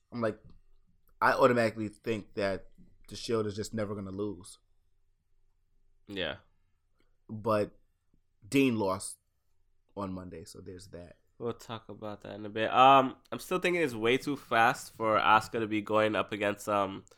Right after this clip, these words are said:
Speaker 2: the,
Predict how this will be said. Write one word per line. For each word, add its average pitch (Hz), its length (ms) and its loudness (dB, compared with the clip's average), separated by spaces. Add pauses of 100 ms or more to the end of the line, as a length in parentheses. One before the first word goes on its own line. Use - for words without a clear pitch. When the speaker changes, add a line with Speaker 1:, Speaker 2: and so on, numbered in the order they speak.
(1040)
Speaker 2:
the, 104 1080 -2